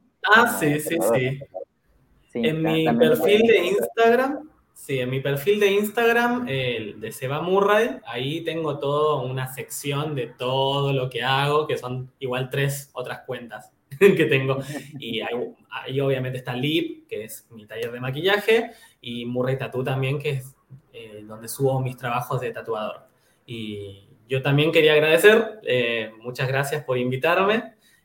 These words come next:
Speaker 1: eh, mis queridos mexicanes, que viva México, cabrón, que me encanta,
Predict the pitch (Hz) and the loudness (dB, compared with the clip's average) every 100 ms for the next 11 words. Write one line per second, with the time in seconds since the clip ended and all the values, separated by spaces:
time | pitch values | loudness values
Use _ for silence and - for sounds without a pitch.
0 | _ 117 113 113 110 107 110 139 _ _ | _ -10 -10 -10 -12 -16 -18 -20 _ _
1 | _ - 117 - 117 123 131 127 127 135 | _ -20 -20 -8 -4 0 -2 -2 -6 -2
2 | 156 208 220 - - _ _ - 110 107 | -2 -2 -6 -10 -16 _ _ -6 -6 -6
3 | - 123 139 135 139 147 143 139 139 165 | -8 -4 0 2 0 0 -2 0 2 2
4 | 208 208 117 117 139 170 196 226 | 0 -2 -6 -4 -2 0 0 0